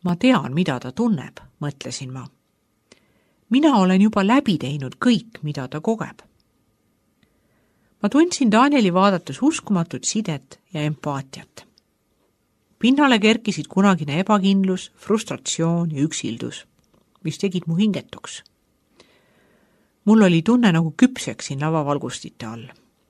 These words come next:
Mul käis pea ringi. Tegemist ei olnud just paanikahooga.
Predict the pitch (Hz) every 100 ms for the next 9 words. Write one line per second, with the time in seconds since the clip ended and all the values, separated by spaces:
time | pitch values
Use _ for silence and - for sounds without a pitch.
0 | _ _ _ _ _ _ _ _ _ _
1 | _ - 185 180 143 - 175 160 131 113
2 | 107 120 - _ _ _ _ _ _ _
3 | _ _ _ _ 247 262 311 302 - 277
4 | 277 233 196 196 - 226 233 139 - -
5 | 131 123 117 113